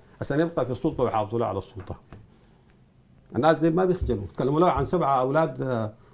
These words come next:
قتلوا بالأمس. يا أخي ديل في أكثر من مية وعشرين،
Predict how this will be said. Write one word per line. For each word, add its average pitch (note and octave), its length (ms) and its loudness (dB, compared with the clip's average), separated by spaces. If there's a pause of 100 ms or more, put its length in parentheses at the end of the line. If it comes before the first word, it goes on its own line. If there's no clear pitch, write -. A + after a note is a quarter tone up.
(160)
قتلوا G3+ 340 4
بالأمس. C3 440 -2
يا G3+ 60 6
أخي G#3 160 0
ديل A#3 340 2 (340)
في B3 120 4
أكثر B3 340 6
من G3+ 120 2
مية B3 240 4
وعشرين، G#3 640 2